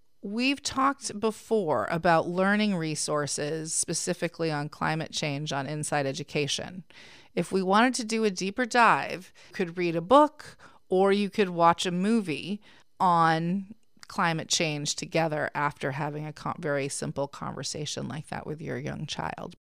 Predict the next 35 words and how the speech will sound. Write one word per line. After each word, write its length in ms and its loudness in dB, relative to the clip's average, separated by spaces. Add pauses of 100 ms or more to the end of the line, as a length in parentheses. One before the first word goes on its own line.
(140)
Try 260 6
to 60 -4
make 240 0
sure 340 4
that 140 0
the 100 2
level 340 4
of 120 0
information 720 0
you're 120 0
giving 360 0
them 180 4
is 140 0
appropriate 840 2
and 260 2
not 300 2
too 220 -2
graphic 520 0
or 120 2
upsetting. 640 0 (420)
But 100 4
at 120 4
the 80 0
same 420 2
time, 400 2
we 100 -4
can't 320 0
always 480 6
control 680 4
what 180 0
they 140 2
may 280 0
be 140 -4
hearing 500 -4
elsewhere. 580 2